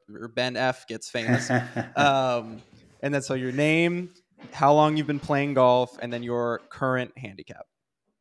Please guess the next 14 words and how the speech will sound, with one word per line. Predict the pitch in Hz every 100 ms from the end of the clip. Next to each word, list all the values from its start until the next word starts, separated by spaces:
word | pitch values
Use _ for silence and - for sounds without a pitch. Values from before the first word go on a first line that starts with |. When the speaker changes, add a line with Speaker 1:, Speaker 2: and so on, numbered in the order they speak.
| _ -
Speaker 2:
Uh, | 120
yeah, | 156 143
so | 160 151
I'm | 147
Ben | 151 151 143
Fern. | 156 156 156 170 160 -
Uh, | 113 110 110 107
my | 107
handicap | 104 110 117 117 120 113
is | 101
an | 101 92
eight | 107 104
point | - 107 101
four. | - 110 107 107 107